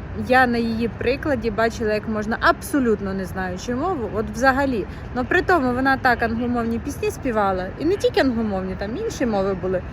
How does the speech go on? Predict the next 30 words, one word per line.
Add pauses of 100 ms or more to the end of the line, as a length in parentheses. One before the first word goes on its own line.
(240)
що
ти,
ну,
ніколи
не
здогадаєшся,
що
вона
без
поняття,
про
що
вона
співає. (280)
А
вона
от
так
вміє
вухом
почути,
що
там (500)
музикант,
співак
в
оригіналі
робив, (500)
та,
що